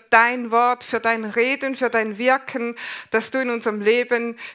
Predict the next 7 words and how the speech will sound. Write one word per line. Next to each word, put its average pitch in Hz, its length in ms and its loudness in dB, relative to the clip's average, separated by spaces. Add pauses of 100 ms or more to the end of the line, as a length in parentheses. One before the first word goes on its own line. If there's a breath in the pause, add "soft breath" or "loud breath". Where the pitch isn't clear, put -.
(100)
dich 226 240 -4
groß 233 420 2
und 226 160 -6
wunderbar 214 580 2
erweisen 196 640 2
kannst. - 720 -6
Amen. 196 960 0